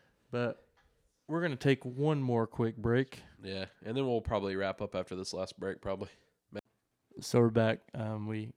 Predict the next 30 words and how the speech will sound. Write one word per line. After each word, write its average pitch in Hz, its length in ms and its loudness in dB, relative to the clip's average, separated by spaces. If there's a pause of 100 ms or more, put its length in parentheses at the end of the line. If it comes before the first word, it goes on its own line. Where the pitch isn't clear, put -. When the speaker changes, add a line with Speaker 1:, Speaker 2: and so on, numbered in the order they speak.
Speaker 1:
we 113 120 -4
had 110 180 -2
to 110 40 -8
pee 110 280 0
again. 110 260 -4 (380)
Speaker 2:
Yeah, 95 180 -10
we 95 120 -8
had 98 80 -4
another 98 280 -6
potty 95 240 -6
break. 98 300 -4 (180)
Tough 82 160 -6 (260)
technical - 360 -8
difficulties. - 600 -16
It's, - 240 -20
it's - 220 -18 (100)
fine. - 120 -20 (140)
Speaker 1:
Because 123 220 -4
someone 190 760 12 (1040)
Speaker 2:
Has 98 120 -6
a 98 40 -6
small 131 300 4
bladder. 117 340 6 (960)
Speaker 1:
Anthony. 120 420 4 (200)
Speaker 2:
Chris. - 320 -2 (400)
<laughs> - 360 -20
Speaker 1:
Shut - 240 0
up. 113 120 2 (1120)
Speaker 2:
It, 135 180 -4
it's, - 380 0